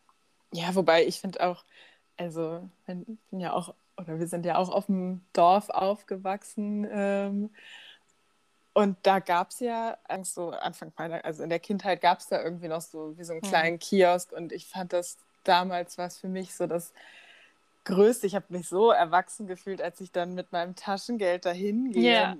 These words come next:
Speaker 1: konnte und mir das erstmal irgendwie so, so von meinem eigenen Geld irgendwie eine bunte Tüte gekauft hat. Das war irgendwie,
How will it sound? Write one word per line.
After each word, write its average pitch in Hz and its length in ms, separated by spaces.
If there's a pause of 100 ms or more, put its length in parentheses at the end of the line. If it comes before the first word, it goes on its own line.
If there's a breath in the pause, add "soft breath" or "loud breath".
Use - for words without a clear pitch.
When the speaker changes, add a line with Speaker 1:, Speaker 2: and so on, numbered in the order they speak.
Speaker 1:
konnte 202 420
und 180 180
mir 196 100
das 185 160
erstmal - 320
irgendwie 190 200
so, 175 260 (180)
so 165 220
von 180 160
meinem 175 200
eigenen 180 540
Geld 170 240
irgendwie 185 280
eine 175 120
bunte 185 320
Tüte 220 320
gekauft 160 560
hat. 175 120
Das 170 160
war 185 120
irgendwie, 180 420